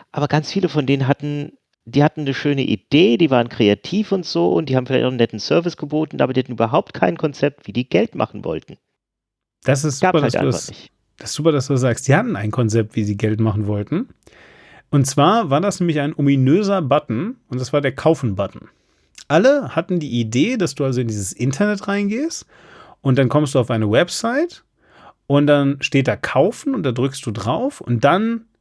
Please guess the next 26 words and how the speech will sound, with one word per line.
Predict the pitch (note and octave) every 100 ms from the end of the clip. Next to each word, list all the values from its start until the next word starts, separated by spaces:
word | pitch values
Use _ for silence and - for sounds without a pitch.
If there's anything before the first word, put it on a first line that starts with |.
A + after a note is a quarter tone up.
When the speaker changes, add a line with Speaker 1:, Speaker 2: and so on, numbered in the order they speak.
| _ _ -
Speaker 2:
Geld | C3 B2 G2+ -
happens. | A#2 - G2 F2+ - - _ _ _ - _ _ _ _ _ _ - -
Aber | C3 D3+
niemand | G#3 B3 F#3
hat | F#3
sich | - F3
über | E3+
die | D3
ganzen | D#3+ F3 D#3
anderen | F3+ D#3
Implikationen, | C3 B2 A#2+ A2+ B2+ A#2 A2 G#2+ G#2+ - _ -
ähm, | C3+ A#2 A2+ G#2+ G#2+ - -
<laughs> | F3+
Gedanken | E3+ C3 B2
gemacht. | G#2+ G2 -
Zum | C3+
Beispiel, | C#3+ C#3 C#3 C3+ C3+ C3+ - _ _
okay, | - A2 E3 A#2+
wie | A2+ _
kommt | - C#3+
das | C3+
denn | C#3 C3
von | C3
A | C#3 C3+
nach | C3 A#2+
B? | D3+ A2+